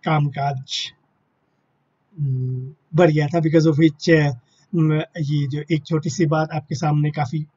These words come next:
गैप हो गया है, उसके लिए क्षमा चाहते हैं। फिर आज से फिर दोबारा ये चालू कर रहे हैं एक छोटी सी बात। आज का जो छोटी सी बात है, who you are becoming is more important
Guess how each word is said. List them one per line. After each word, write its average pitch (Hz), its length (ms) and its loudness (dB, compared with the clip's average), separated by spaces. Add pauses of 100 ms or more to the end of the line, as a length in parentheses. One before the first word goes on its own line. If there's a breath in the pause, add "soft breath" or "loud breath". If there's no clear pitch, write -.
(200)
गैप 180 220 2 (160)
हो 135 100 -4
गया 120 240 -4
है, 135 180 -6 (120)
उसके 151 260 -8
लिए 143 200 -2
क्षमा 151 320 -2
चाहते 151 360 -6
हैं। 202 160 -4 (540 soft breath)
फिर 208 280 6
आज 190 240 6
से 185 280 2
फिर 170 200 2
दोबारा 147 380 0
ये 147 200 0
चालू 147 300 2
कर 170 220 4
रहे 175 240 4
हैं 175 100 2 (120)
एक 156 180 0
छोटी 156 260 -4
सी 131 180 -8
बात। - 240 -14 (720)
आज 240 180 0
का 269 120 0
जो 254 140 0
छोटी 202 280 4
सी 196 140 4
बात 165 320 4
है, 160 120 2
who 277 580 6 (140)
you 220 160 8 (260)
are 139 280 4
becoming 214 500 6 (180)
is 180 220 8
more 190 320 6 (140)
important 170 1000 2